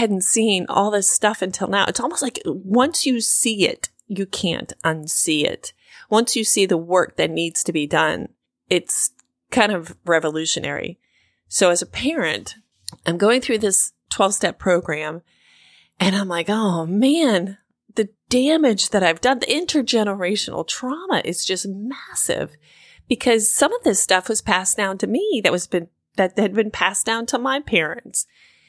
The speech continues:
And you get to the point where you're just like, "Wow, what, what else can we do?" Well, the goal is to stop intergenerational trauma. And how do you do that? You have to look at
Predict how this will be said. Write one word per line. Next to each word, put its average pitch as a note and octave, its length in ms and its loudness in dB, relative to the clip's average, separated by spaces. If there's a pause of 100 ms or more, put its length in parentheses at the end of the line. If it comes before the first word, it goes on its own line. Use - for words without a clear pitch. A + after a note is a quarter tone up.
(380)
And A3 140 4
you A3 120 4
get C4+ 200 2
to - 80 0
the E4 80 2 (100)
point F#3+ 160 2
where G3+ 140 0
you're G3 240 -4
just - 140 0
like, G3+ 200 0
"Wow, A3 400 0
what, G3+ 380 0 (460)
what A#3 240 2
else B3+ 220 4
can A3 180 -2
we G3+ 120 0
do?" B3+ 340 0 (120)
Well, F3+ 340 2
the F#3+ 120 -4 (120)
goal G#3+ 200 2
is G3 140 0
to A3 100 0
stop F3 600 0
intergenerational E3+ 920 -4
trauma. D#4 320 -4
And D#3+ 220 -2
how C#3+ 240 0
do D3 80 -2
you F3+ 160 -2
do D4+ 160 -4
that? - 260 -4 (640)
You F#3 160 4
have G3 420 0
to B3 120 0
look F#3+ 280 -2
at - 300 0